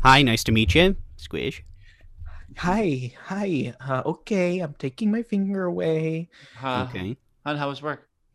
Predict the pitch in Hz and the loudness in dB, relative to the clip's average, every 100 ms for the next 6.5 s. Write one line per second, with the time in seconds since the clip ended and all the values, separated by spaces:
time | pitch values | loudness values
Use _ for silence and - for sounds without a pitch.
0 | _ _ _ - - - - 143 165 147 | _ _ _ -20 -20 -20 -2 6 10 10
1 | 127 101 87 - - - 139 143 117 107 | 8 4 -4 -12 -20 -2 4 6 6 4
2 | 120 123 135 135 117 113 110 110 104 90 | 2 4 6 6 4 0 2 2 2 2
3 | 104 98 95 92 92 87 87 80 82 90 | 0 2 2 2 0 -2 -4 -6 -6 -8
4 | 92 - _ 180 _ _ - _ _ _ | -12 -20 _ -20 _ _ -20 _ _ _
5 | _ _ _ _ _ _ _ _ _ - | _ _ _ _ _ _ _ _ _ 0
6 | - - 170 127 131 | 2 6 8 10 8